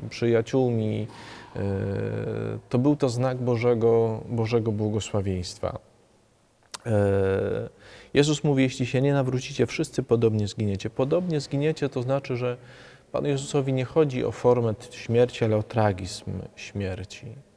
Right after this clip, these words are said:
E, moi drodzy, e, zapytajmy siebie, jak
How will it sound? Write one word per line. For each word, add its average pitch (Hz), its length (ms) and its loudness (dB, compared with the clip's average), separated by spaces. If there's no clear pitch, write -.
E, - 180 -2
moi 127 220 4
drodzy, 151 580 4
e, 139 40 -10
zapytajmy 175 420 4
siebie, 127 340 6
jak 139 420 2